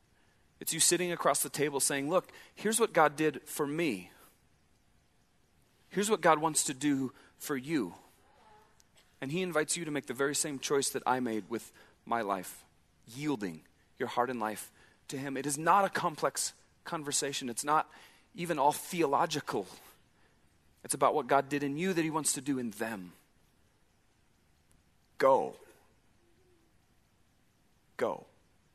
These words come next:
See, once a year, once a year, the world has a day of absolute crystal clarity, and it is December twenty-fifth.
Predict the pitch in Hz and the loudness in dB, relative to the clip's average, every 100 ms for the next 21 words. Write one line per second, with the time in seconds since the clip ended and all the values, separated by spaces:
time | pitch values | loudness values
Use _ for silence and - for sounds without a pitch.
0 | _ _ _ _ _ _ _ _ _ _ | _ _ _ _ _ _ _ _ _ _
1 | _ - - 143 170 175 165 160 104 - | _ -2 0 0 -2 -2 -2 0 -2 -4
2 | - _ _ _ _ _ _ _ _ _ | -16 _ _ _ _ _ _ _ _ _
3 | _ _ 123 170 - - - - _ _ | _ _ 2 2 2 0 0 -6 _ _
4 | - 131 123 80 - _ _ _ _ - | -4 0 0 -2 -10 _ _ _ _ -4
5 | 127 147 143 135 135 135 127 113 - 143 | 2 4 4 2 0 2 2 4 4 4
6 | - 139 139 - 131 131 - - 104 85 | 2 -4 -6 -4 -4 -4 -6 -6 -4 -6
7 | 69 - _ _ _ _ 117 127 127 113 | -10 -20 _ _ _ _ -4 -2 0 -2
8 | - 110 - 139 143 147 131 - _ _ | -2 2 2 2 -4 -4 -6 -10 _ _
9 | - 131 110 - 64 - | -6 -6 -6 -8 -10 -14